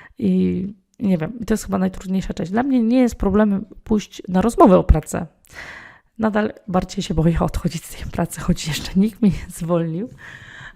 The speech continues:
E, no, także nie wiem, czy wy już słyszeliście jakiś ciekawy tekst, e, na odejście z pracy, że jesteście niewdzięczni albo coś takiego, albo coś w tym stylu. E,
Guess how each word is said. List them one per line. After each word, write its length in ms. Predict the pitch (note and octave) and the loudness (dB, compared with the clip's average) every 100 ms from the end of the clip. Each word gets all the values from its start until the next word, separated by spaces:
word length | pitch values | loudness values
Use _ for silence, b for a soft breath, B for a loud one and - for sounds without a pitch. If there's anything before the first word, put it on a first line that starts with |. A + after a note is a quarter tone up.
| - | -14
E, 80 | F#3+ F3+ E3+ E3 F3 F#3 A#3 | -6 -4 -2 -2 -4 -6 -8
no, 200 | - - - - - | -2 -2 -4 -10 -8
także 640 | G#3+ F#3 F3+ F3+ F3+ F3 F#3+ A3 _ _ _ _ _ - | -8 -6 0 4 4 2 -2 -10 _ _ _ _ _ 0
nie 200 | A#3 F3 | 4 4
wiem, 220 | D3 F#3 - | 2 -4 -2
czy 120 | A#3+ | 2
wy 100 | C#4 | 4
już 200 | G3 F3+ | 4 2
słyszeliście 540 | - F#3 F#3+ F#3 - | -4 -4 -2 -2 -2
jakiś 340 | F3+ - F3 - | -4 -4 -8 -10
ciekawy 440 | - - E3+ E3+ | -12 -6 -6 -6
tekst, 520 | - - - - - - | -8 -10 -12 -16 -16 -4
e, 100 | F3 | 0
na 360 | D#3+ E3+ E3 - | 0 -2 -4 -2
odejście 540 | D3+ D#3 - - G#3 - - B B B B | 2 2 0 -6 -8 -8 -20 B B B B
z 120 | - | -8
pracy, 440 | - E3 - - G#3+ - - _ _ _ _ | -2 -2 -2 -4 -4 -6 -20 _ _ _ _
że 320 | G#3+ F3 E3 | -8 -4 -2
jesteście 380 | E3+ - E3+ - | -4 -6 -8 0
niewdzięczni 720 | E3+ E3+ C#3+ D#3+ E3 - G#3 - B B B B | 2 4 4 2 2 -6 -6 -6 B B B B
albo 260 | G3+ D#3 E3 | -6 -2 -2
coś 260 | - E3+ - | -2 -8 -6
takiego, 460 | G3 - D#3 F#3+ - B B B B B | -6 -4 -6 -6 -8 B B B B B
albo 240 | - F3+ G3 | -10 -8 -8
coś 160 | G3 | -10
w 80 | - | -10
tym 100 | F#3+ | -8
stylu. 340 | F3+ - E3+ A3+ _ _ _ _ _ _ _ _ _ _ _ - | -8 -4 -4 -4 _ _ _ _ _ _ _ _ _ _ _ -6
E, 600 | F#3 E3+ E3+ F3+ F3 F#3 | 0 0 0 -2 -2 -4